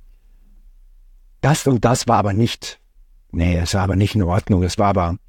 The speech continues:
hatte keinen Mehrwert oder es war“, dann sagt der Zweite, „Stimmt, das und das auch nicht.“ Der Dritte genauso, der Vierte auch. Jeder tra-, trug was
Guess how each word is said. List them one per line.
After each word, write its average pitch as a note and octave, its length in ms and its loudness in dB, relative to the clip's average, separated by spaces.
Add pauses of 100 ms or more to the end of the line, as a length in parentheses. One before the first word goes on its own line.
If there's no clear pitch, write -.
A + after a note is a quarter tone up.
(120)
hatte D#3 220 0
keinen E3+ 260 2
Mehrwert C#3 540 2
oder A2 140 2
es - 120 -4
war“, A#2+ 300 0 (960)
dann A2+ 140 -2
sagt C3+ 220 -2
der D3 120 2
Zweite, D3 560 0 (400)
„Stimmt, - 680 0 (520)
das D3+ 260 0
und C#3 140 0
das A#2+ 160 0
auch E3 260 0
nicht.“ A2+ 300 -4
Der B2 100 -2
Dritte E3+ 540 -2
genauso, C#3+ 640 0
der C3 160 -4
Vierte A3+ 420 0
auch. - 280 -2 (1800)
Jeder G3 280 2
tra-, E3 480 -2
trug A3 280 -2
was D3+ 140 2